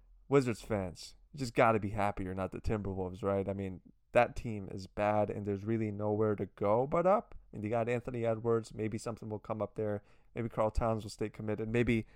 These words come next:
maybe their new coach, Coach Finch, uh, can put together some sort of semblance of consistency or stability, 'cause that organization desperately needs it. But that's not the Wizards' problem.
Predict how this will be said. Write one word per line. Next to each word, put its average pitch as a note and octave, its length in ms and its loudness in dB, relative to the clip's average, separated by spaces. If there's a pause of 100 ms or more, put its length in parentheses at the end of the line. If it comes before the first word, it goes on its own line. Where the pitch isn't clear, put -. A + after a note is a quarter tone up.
(120)
maybe B2+ 200 2
their A2 160 0
new A#2 140 2
coach, A#2 480 2
Coach A2 280 -4
Finch, A2 420 -4 (340)
uh, F#2+ 220 -4
can A#2 160 -8
put - 220 -2
together G2+ 400 2
some G#2 200 -8
sort G#2 240 -4
of G2 80 -10
semblance G#2 560 -2
of G2 140 -8
consistency G2+ 800 -6
or G2 80 -4
stability, G2+ 640 2 (220)
'cause - 100 0
that A2 120 6
organization G#2 680 2
desperately G2 500 0
needs G2+ 240 -4
it. G#2 60 0
But A#2 120 -6
that's E3+ 200 0
not G3 120 2
the F3 80 2
Wizards' D#3+ 260 2
problem. G#2+ 380 4